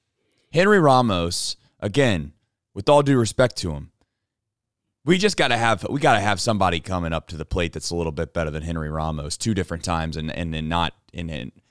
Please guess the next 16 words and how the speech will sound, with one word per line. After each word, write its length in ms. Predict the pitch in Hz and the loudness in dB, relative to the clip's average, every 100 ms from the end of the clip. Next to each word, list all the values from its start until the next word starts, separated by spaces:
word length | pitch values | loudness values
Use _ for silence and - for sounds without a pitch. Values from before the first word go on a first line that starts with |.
| _ _ | _ _
one 300 | 98 139 170 | -2 0 0
time 400 | 92 92 92 87 _ _ | -2 -4 -4 -8 _ _
he 100 | - | -10
gets 200 | 95 107 | -6 -4
sent 180 | - 104 | -4 -4
up 120 | 95 | -4
there 140 | - 87 | -4 -6
because 280 | 85 95 82 | -6 -8 -8
we're 60 | |
pinch 300 | 80 101 87 | -6 -4 -4
hitting 200 | 101 71 | -4 -4
for 100 | - | -6
Benson, 380 | 82 110 98 85 | -2 -2 -2 -6
which 140 | 87 | -4
I 120 | 92 92 | -4 -2
know, 480 | 107 117 117 113 | 2 6 6 2